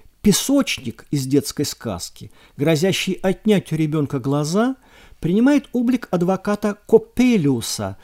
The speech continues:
и преследует Нат-, Натанаэля в его взрослой жизни, приводя душу молодого человека в помраченное состояние и, в конце концов,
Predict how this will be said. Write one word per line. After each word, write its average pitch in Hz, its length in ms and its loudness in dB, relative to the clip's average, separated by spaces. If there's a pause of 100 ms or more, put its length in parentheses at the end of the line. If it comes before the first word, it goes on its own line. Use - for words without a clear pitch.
(200)
и 247 120 -2
преследует 226 680 -2
Нат-, 170 240 -6
Натанаэля 160 840 0
в 160 40 2
его 160 160 0
взрослой 165 520 -2
жизни, 123 540 -4 (220)
приводя 156 640 -2
душу 151 480 -2
молодого 127 460 -2
человека 135 560 -4
в - 100 -10
помраченное 139 640 -4
состояние 113 840 -6 (220)
и, 240 80 -2
в 202 60 -6
конце 143 280 -2
концов, 127 460 -6